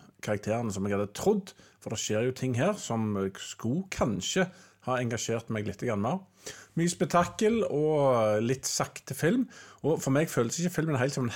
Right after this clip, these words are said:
hel historie. Men som kinoopplevelse, alt det der greiene der, det var jo fantastisk å være på en kinofilm med så mye folk og så flotte bilder og, og stor musikk. Men, eh, jeg, jeg synes det er vanskelig å gi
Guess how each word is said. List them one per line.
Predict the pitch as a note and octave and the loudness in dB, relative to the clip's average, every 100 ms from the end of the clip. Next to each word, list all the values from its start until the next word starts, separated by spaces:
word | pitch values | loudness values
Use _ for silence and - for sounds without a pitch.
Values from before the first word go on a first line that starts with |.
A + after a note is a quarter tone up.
| - | 0
hel | A2+ C3+ D3+ | 2 2 0
historie. | A#2+ - D3 A3+ - B2 - - - - - | -2 -2 0 0 0 -2 -4 -16 -20 -16 -2
Men | C3 C#3+ | 0 4
som | F3 E3+ | 2 2
kinoopplevelse, | - - D#3+ G3 C4 F#3 C#3+ C3+ C#3 A#2+ - | -4 0 4 4 4 2 2 4 4 2 0
alt | E3 | -2
det | - | 2
der | D3 D3 | 2 4
greiene | B2 C3+ | 2 4
der, | F3+ | 2
det | G2 | 2
var | A2 | 0
jo | A#2 | -2
fantastisk | B2 - D3+ - - | -4 -4 -6 -6 -6
å | G#2 | -4
være | G#2+ A#2+ C3+ - | -2 0 -2 -4
på | G#2+ G#2 - | -2 -2 -2
en | G2+ | -6
kinofilm | F#2+ G#2+ - - F#2 F#2 F#2+ | -4 -4 -4 -2 -2 0 0
med | G#2 F#2 - _ - - - - _ | -2 -4 -10 _ -20 -18 -20 -20 _
så | - - B2 | -8 -2 0
mye | B2 G#2+ | 0 0
folk | - C#3+ F#3+ - - - - | 0 2 2 -2 -16 -12 -6
og | A2+ A2+ - | -4 -4 -6
så | - - A#2 B2 - | -8 -4 -2 -4 -6
flotte | - D#3 C#3 - _ - C#3 | -4 0 0 -2 _ -8 -4
bilder | D3 A#2 F2+ - C3+ E3 E3 | 0 0 0 2 2 0 -4
og, | - A2 A2+ A2 G#2+ G#2 G2 F#2+ E2+ D#2 | -4 -2 0 0 0 2 2 0 0 -2
og | G2 | -4
stor | - D3 D#3 D3 | -2 0 2 2
musikk. | C#3 B2+ G3+ A#3 - - - - - - | 0 2 0 0 -6 -20 -20 -20 -20 -4
Men, | C3+ D3+ D#3+ | 0 2 4
eh, | D3+ C3 | 4 4
jeg, | A#2 E3+ | 4 2
jeg | C#3 | 2
synes | C3+ D3 | 0 0
det | |
er | C#3 | 0
vanskelig | F#2 - C3+ | 0 0 0
å | A2 | 2
gi | G#2 | 2